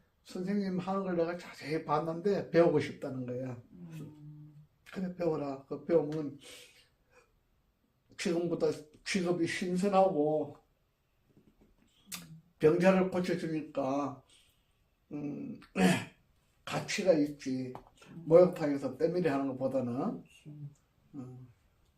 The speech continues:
Speaker 1: 선생님은 유명하기 때문에 돈을 잘 버는데 저도 그렇게 할 수 있어요, 오늘. 보니까 당신은 잘하게 생겼는데 뭐. 그랬더니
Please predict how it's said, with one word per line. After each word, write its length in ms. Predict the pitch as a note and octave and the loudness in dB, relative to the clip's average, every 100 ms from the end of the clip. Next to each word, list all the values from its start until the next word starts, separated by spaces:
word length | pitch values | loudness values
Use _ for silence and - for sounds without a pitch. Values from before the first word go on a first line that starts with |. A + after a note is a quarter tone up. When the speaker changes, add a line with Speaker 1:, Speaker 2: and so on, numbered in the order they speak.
| _ _ _ - - - - - _ _ _ _ _ _ _ _ - - D3+ | _ _ _ -20 -20 -20 -20 -20 _ _ _ _ _ _ _ _ -18 -12 -12
Speaker 1:
선생님은 760 | - A3 B3 C4+ B3+ G#3+ F#3 E3 | -2 4 6 8 8 6 2 0
유명하기 600 | E3+ F3 F#3+ A#3 G#3 - | -2 0 2 2 0 0
때문에 560 | F#3 E3+ E3 D#3 D3+ - _ _ _ - | 0 2 2 0 -4 -14 _ _ _ -2
돈을 240 | D3 E3+ | 0 2
잘 240 | D#3 C#3 D3+ | 0 -2 0
버는데 680 | F#3+ F3 D#3+ E3+ F#3+ G3 - - - - | -2 -2 -4 -4 -4 -4 -10 -20 -20 -10
저도 240 | - G#3+ G3+ | -4 -2 -2
그렇게 520 | F#3 F#3 F3+ F3+ F3+ - - - | -4 -4 -2 -2 -4 -14 -20 -14
할 200 | - A3 | -8 -6
수 180 | - | -2
있어요, 380 | F3 - F#3+ F#3+ | -2 -2 -4 -4
오늘. 260 | C#3+ A#2+ B2 - - _ _ | -6 -8 -10 -18 -20 _ _
보니까 380 | G3 G#3+ G#3 E3 | 0 0 0 -2
당신은 540 | C#3+ C3 D#3 D#3+ D3 C3+ | -2 -4 -4 -4 -4 -6
잘하게 400 | C3 C3 E3 D#3+ | -10 -8 -8 -8
생겼는데 600 | F3 E3+ C#3+ C3 B2 C3 | -8 -8 -6 -6 -6 -6
뭐. 340 | A#2 A2+ A2 _ _ _ _ _ _ _ _ _ _ _ _ _ _ _ _ _ _ _ - - _ - | -6 -8 -10 _ _ _ _ _ _ _ _ _ _ _ _ _ _ _ _ _ _ _ -20 -20 _ -18
그랬더니 520 | - B2+ - C3 A#2+ | -12 -10 -8 -8 -8